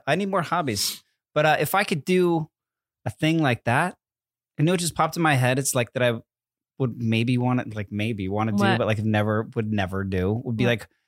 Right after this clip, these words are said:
Speaker 1: like, a silent yoga retreat.
Speaker 2: You're joking. That's a cult, love.
Speaker 1: Yeah, I'd join a cult. Is that what I, I thought I said join a cult.
Speaker 2: <laughs>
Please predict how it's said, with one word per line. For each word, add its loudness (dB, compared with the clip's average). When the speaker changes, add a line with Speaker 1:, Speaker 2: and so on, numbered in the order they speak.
Speaker 1:
like, -4
a 0
silent 2
yoga -2
retreat. -6
Speaker 2:
You're -12
joking. -8
That's -4
a -2
cult, -2
love. -8
Speaker 1:
Yeah, 2
I'd 0
join 2
a 2
cult. -2
Is 0
that 6
what 2
I, 4
I 2
thought 4
I 4
said 4
join 4
a 0
cult. 2
Speaker 2:
<laughs> -4